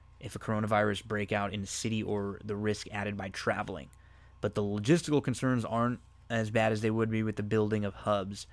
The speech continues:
Um, player representatives have been sending uni-, updates to the union's rank, believe the union would be more receptive to such a,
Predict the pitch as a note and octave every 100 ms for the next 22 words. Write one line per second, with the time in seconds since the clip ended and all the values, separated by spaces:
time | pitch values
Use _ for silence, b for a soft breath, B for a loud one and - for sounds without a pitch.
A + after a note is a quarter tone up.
0 | B B B B G2+ G2 G2 F#2+ F#2 A#2
1 | A2 A2+ A2 A2+ G#2 A2 G#2+ A2 G#2+ G#2+
2 | G#2 - - b b b b b - -
3 | - A2+ A2 G#2 - A2 G#2+ G#2+ A2 A2
4 | A2 - A2 G#2+ G#2+ - G#2 G#2 G#2+ G#2
5 | G2+ C3+ C#3 C3+ A#2+ B2+ A2 A2+ A#2 A2+
6 | A2+ A2 A2 A2 - G#2 G#2 - G#2